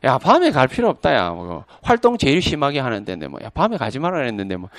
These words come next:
안타까우니까. 어, 밤에 가더라고. 일주일 가가지고 뭡니까? 네, 시달리고. <laughs> 그래가 오더라. 시달리고, 그래 내가 물어보는데, "그 어째 됐냐?" 그러니까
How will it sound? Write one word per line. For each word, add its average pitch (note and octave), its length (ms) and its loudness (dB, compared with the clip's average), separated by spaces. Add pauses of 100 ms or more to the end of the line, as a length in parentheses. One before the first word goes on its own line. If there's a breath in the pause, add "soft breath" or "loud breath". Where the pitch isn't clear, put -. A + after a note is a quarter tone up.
(160 loud breath)
안타까우니까. F#3 960 0 (260 soft breath)
어, B2 100 0
밤에 A3+ 280 8
가더라고. F3 420 2
일주일 A#3+ 360 -2
가가지고 F3 400 -2
뭡니까? F3 300 -8
네, C#4 320 4
시달리고. - 540 0 (160)
<laughs> - 140 -20
그래가 D#3+ 300 2
오더라. D3 340 -2 (880 soft breath)
시달리고, G3+ 440 6
그래 G#3+ 120 2
내가 E3 200 2
물어보는데, B2 560 2 (140)
"그 - 160 -10
어째 A#2+ 220 4
됐냐?" C3 260 4
그러니까 F2 480 -6